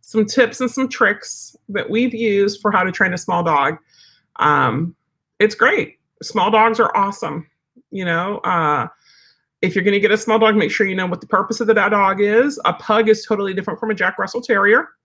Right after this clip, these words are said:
Um, they are bred for different reasons. Uh, so you can't get a pug and expect it to act like a Jack Russell, and you can't get a Jack Russell and expect it to be a couch potato pug. It's not gonna happen. Okay?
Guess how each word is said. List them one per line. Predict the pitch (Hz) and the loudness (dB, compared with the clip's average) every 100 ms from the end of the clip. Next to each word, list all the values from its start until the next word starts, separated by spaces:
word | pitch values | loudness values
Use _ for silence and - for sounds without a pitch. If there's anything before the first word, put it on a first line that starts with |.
| _ _ _ _ - | _ _ _ _ -4
Um, | 175 | -2
they | 175 | 0
are | 180 | 0
bred | 175 180 190 | 2 2 2
for | 233 | 2
different | 214 214 196 - | 0 0 -6 -6
reasons. | 196 190 190 185 196 233 370 403 - _ _ _ _ _ | -6 -4 -4 -6 -4 -4 -4 -8 -18 _ _ _ _ _
Uh, | 180 180 170 | 0 2 2
so | 196 | 2
you | 202 185 - | 0 0 -6
can't | - 220 196 - - 185 175 | -2 0 0 -6 -12 -10 0
get | 202 190 175 | 2 2 -2
a | - 180 175 165 160 | -2 0 2 0 -4
pug | - 202 196 | -4 -2 -2
and | |
expect | 175 180 175 | -4 -6 -6
it | 170 | -6
to | |
act | 165 160 | -6 -4
like | 170 | -6
a | 165 | -4
Jack | 165 160 | -6 -4
Russell, | 170 175 226 | -6 -2 -2
and | 240 | -2
you | 208 | -4
can't | 208 | -6
get | 185 | -6
a | 202 | -4
Jack | 196 196 | -4 -2
Russell | 247 262 | -4 -2
and | 254 | -6
expect | - 233 226 | -4 -6 -6
it | |
to | 220 | -4
be | 233 | -2
a | |
couch | 226 220 - | 0 -2 -2
potato | 240 226 | 0 2
pug. | 294 311 160 - _ _ _ _ _ _ _ _ | 4 2 2 -4 _ _ _ _ _ _ _ _
It's | - | -14
not | - | -12
gonna | 196 208 | -8 -6
happen. | 214 208 185 _ _ _ _ _ - - - - - | -6 -8 -14 _ _ _ _ _ -20 -20 -20 -18 -2
Okay? | 196 - | 0 2